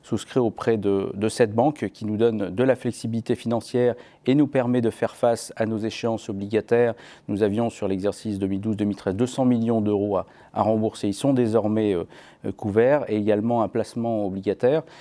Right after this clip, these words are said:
un placement obligataire privé, donc le premier euro private placement, euh, placé auprès d'assureurs, euh, européens qui nous a permis d'adosser ces trois acquisitions à de la ressource longue puisqu'on est sur des maturités de six ans et demi.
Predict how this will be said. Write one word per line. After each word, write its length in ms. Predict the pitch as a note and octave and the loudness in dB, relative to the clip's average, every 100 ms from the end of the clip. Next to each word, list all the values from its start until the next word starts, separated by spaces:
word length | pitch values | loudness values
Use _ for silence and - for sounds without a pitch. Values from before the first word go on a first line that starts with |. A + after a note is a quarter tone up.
| - - | -20 -14
un 60 | G2 | -4
placement 320 | A2 - A#2 | -2 0 0
obligataire 440 | G#2+ G#2+ G2+ G#2+ | 0 0 0 -4
privé, 440 | - - A2+ B2 C#3 - - - | -6 -2 2 2 0 -14 -20 -12
donc 180 | G#2+ - | -8 -2
le 140 | G#2 | -2
premier 540 | - - G#2+ A#2 G#2+ G#2 - | 0 -2 0 2 0 0 0
euro 300 | B2 C3+ C3 _ _ - | 2 2 -2 _ _ -2
private 340 | A2+ A2+ A#2 | 0 2 0
placement, 440 | - A2 - C#3 D#3+ - - - - - - | -2 -4 -2 -4 -4 -12 -20 -20 -20 -20 -4
euh, 760 | A2 G#2+ G#2 G2+ G2 G2 G2 G2 - | 0 2 2 2 2 0 -2 -4 -2
placé 300 | A#2 - B2+ | -2 2 0
auprès 280 | G#2 - | 0 -2
d'assureurs, 640 | G#2+ B2 - B2 A#2 A2+ G2+ | 2 0 2 2 2 2 0
euh, 200 | F#2 F#2+ | -2 0
européens 540 | A#2 A2 G#2 G#2+ B2 | 0 0 0 0 0
qui 160 | C#3+ A#2+ | -2 -2
nous 160 | A2+ G#2+ | 0 0
a 40 | |
permis 400 | - A2 A2+ A2+ | 0 0 0 2
d'adosser 520 | G#2+ A2+ B2 - B2 | 2 2 0 -2 -4
ces 120 | G#2+ | -4
trois 240 | G2+ G#2 G2+ | -4 -2 -2
acquisitions 640 | G2 G2 G2 - C#3 C#3 | -4 -6 -8 -2 0 2
à 60 | A2 | 2
de 80 | G2+ | 2
la 140 | G2+ | 2
ressource 400 | F#2 - - - | 0 -6 -12 -4
longue 300 | F#2+ A2+ B2+ | -2 0 -2
puisqu'on 320 | - - G2+ | -8 -10 -6
est 80 | G2+ | -6
sur 160 | - F#2+ | -6 -6
des 80 | F#2 | -4
maturités 520 | F2+ F2+ F#2+ F2+ A2 | -4 -6 -8 -6 -4
de 140 | F#2+ | -4
six 220 | F#2+ G#2+ | -6 -6
ans 60 | G2+ | -6
et 60 | F#2 | -4
demi. 180 | F#2+ | -6